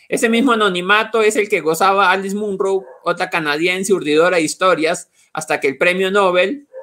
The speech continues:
se le atravesó en su camino allá por el año dos mil trece. Su vida es un poco más convencional, solo un poco. Nació en el estado de Ontario y creció en una granja en los perros años treinta. Escribía desde chica, pero su familia era realmente pobre.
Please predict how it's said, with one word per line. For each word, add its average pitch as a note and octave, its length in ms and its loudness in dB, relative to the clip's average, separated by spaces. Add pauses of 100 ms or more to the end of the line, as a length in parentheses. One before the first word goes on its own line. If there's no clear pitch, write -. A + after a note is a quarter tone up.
(240)
se - 180 0
le D3 120 2
atravesó C#3+ 380 2
en E3+ 100 -4
su F3+ 100 -2
camino E3 460 -2
allá D#3 260 0
por E3 100 0
el C3+ 140 2
año D3+ 240 -2
dos C3 140 -2
mil C#3+ 240 -10
trece. C3+ 420 -2 (640)
Su - 160 -2
vida B3 300 4
es A#3 100 2
un A3 120 -4
poco A3+ 220 -2
más G#3+ 220 -2
convencional, F3 880 -4 (140)
solo F3 320 -4
un F#3 120 -6
poco. F3 400 -2 (540)
Nació D3+ 260 -2
en E3+ 80 0
el F3+ 140 -2
estado E3 380 2
de F3+ 60 0
Ontario A3 540 2
y G#3 80 2
creció D#3 300 -4
en E3+ 80 -8
una E3+ 160 -4
granja G3 420 -2
en F#3 80 -4
los D3 160 -2
perros F3 380 0
años F3+ 320 -6
treinta. C#3+ 600 -6 (520)
Escribía E3+ 520 0
desde F3 300 2
chica, G#3 340 0
pero F3+ 160 -2
su D#3+ 140 -8
familia D#3+ 420 -2
era E3+ 140 0
realmente D3+ 480 -2
pobre. C3 460 0